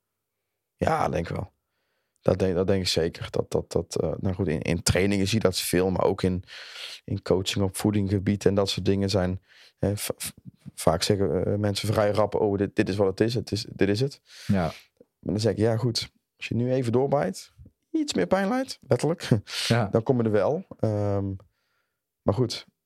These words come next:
Speaker 1: ik denk dat er zeker veel mensen afhaken.
Speaker 2: Ja. Nou,
Speaker 1: Ja.
Speaker 2: top.
Speaker 1: Ja.
Speaker 2: Super, eh, tof om jou gesproken te hebben.
Speaker 1: Ja, leuk. Eh, bedankt voor de uitnodiging ook,
Speaker 2: Ja,
Speaker 1: eh, Paul.
Speaker 2: graag gedaan.
Speaker 1: Ja.
Speaker 2: Eh, is er iets wat ik nog niet heb gevraagd waarvan je dacht, "Hey, dat gaat die vraag" en wat je nog graag wil delen?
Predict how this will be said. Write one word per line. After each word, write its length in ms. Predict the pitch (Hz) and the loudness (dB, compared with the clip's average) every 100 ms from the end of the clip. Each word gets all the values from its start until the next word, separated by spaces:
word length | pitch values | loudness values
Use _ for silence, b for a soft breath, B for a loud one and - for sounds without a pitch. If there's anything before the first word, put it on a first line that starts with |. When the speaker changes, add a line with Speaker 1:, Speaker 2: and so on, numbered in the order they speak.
| _ _ _ _ _ | _ _ _ _ _
Speaker 1:
ik 120 | - 104 | -2 2
denk 160 | 95 | 2
dat 140 | 95 - | 2 0
er 60 | |
zeker 280 | 110 104 120 | 0 0 0
veel 120 | 127 | -2
mensen 260 | 127 127 143 | -2 -2 -2
afhaken. 460 | 127 98 92 - - - | -2 -2 -6 -10 -8 -2
Speaker 2:
Ja. 220 | 104 - _ _ _ | -2 -4 _ _ _
Nou, 180 | 98 87 | -4 -2
Speaker 1:
Ja. 60 | |
Speaker 2:
top. 240 | 104 110 - | -2 -2 -2
Speaker 1:
Ja. 80 | - B B B _ | -8 B B B _
Speaker 2:
Super, 760 | - - 160 139 120 120 117 110 | 0 2 2 2 2 2 4 2
eh, 60 | 107 | 2
tof 260 | - 120 - | 2 2 2
om 120 | 110 | 2
jou 200 | 110 101 | 2 2
gesproken 460 | - - 127 135 - | 0 2 2 2 -2
te 80 | |
hebben. 300 | 73 73 139 - _ _ | 0 0 -2 -4 _ _
Speaker 1:
Ja, 140 | 214 143 | 2 4
leuk. 260 | 170 143 | 2 2
Eh, 160 | 120 92 | 2 2
bedankt 240 | 117 156 | 2 2
voor 80 | - | 4
de 60 | 104 | 2
uitnodiging 400 | 180 220 254 214 | 2 0 0 2
ook, 60 | |
Speaker 2:
Ja, 180 | 147 202 | 2 2
Speaker 1:
eh, 60 | - | 2
Paul. 120 | 135 | 2
Speaker 2:
graag 160 | 131 | 2
gedaan. 300 | - 143 165 | 2 2 2
Speaker 1:
Ja. 100 | 120 - B B B | 2 -2 B B B
Speaker 2:
Eh, 220 | 123 143 | 4 4
is 180 | 160 156 | 2 2
er 160 | 139 160 | 2 4
iets 240 | 175 160 | 2 4
wat 200 | 139 147 | 2 4
ik 100 | 151 | 2
nog 160 | 143 135 | 2 2
niet 180 | 147 165 | 2 4
heb 140 | 143 | 0
gevraagd 460 | - 117 143 127 120 | 2 2 4 2 4
waarvan 300 | 123 110 120 | 2 4 4
je 100 | 117 | 4
dacht, 280 | 123 117 - | 2 2 2
"Hey, 180 | 117 113 | 2 4
dat 200 | 123 - | 0 2
gaat 200 | 120 - | 2 2
die 140 | 107 | 0
vraag" 300 | 95 117 107 | 2 2 2
en 100 | 107 | 2
wat 120 | 101 | 0
je 80 | - | 0
nog 100 | 107 | 2
graag 220 | 117 95 | 2 2
wil 180 | 107 92 | 2 2
delen? 380 | 101 131 185 | 2 2 0